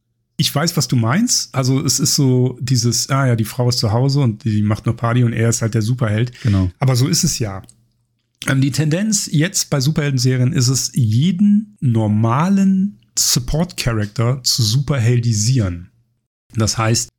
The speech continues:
Speaker 1: äh, Gwen Stacy kommt zurück und ist halt auch irgendwie Spider-Gwen und so. Also es gibt keine normalen Charakter mehr. Jeder ist jetzt irgendwie eine Hauptfigur und Protagonist.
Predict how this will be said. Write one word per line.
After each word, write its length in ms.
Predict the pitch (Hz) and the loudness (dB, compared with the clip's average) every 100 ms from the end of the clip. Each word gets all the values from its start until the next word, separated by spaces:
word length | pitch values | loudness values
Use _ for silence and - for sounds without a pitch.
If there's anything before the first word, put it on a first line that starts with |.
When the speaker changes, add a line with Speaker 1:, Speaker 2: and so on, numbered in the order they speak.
| _ | _
Speaker 1:
äh, 160 | - 113 | -2 0
Gwen 400 | 101 113 123 131 | 0 0 2 0
Stacy 460 | 123 - 135 139 139 | 0 0 0 0 0
kommt 240 | 131 123 | 0 0
zurück 320 | 127 131 147 | 0 0 0
und 100 | 123 | 0
ist 220 | 127 - | 0 0
halt 200 | 123 123 | -2 -2
auch 320 | 123 127 147 - | -2 0 -2 0
irgendwie 480 | 135 127 117 120 | 0 2 2 2
Spider-Gwen 720 | 117 - 120 127 117 110 113 107 | 0 -2 0 0 0 2 0 0
und 120 | 101 | -2
so. 220 | - 110 | -2 0
Also 180 | 107 107 | 0 0
es 180 | 113 - | 0 0
gibt 280 | 175 - - | -4 -6 -4
keine 240 | 131 117 | 0 2
normalen 400 | 113 107 107 104 | 2 2 2 0
Charakter 420 | - 110 101 104 | 0 -2 -2 -2
mehr. 180 | 98 95 | 0 0
Jeder 380 | 101 143 170 175 | 2 2 0 0
ist 140 | 127 | 0
jetzt 180 | 139 127 | -2 -2
irgendwie 580 | 131 151 139 117 139 147 | 0 0 2 2 2 2
eine 240 | 143 120 | 2 0
Hauptfigur 480 | 135 135 - 123 120 | -2 -4 -2 0 2
und 120 | 113 | 0
Protagonist. 720 | 107 127 120 117 123 123 - | -2 -2 0 2 2 2 0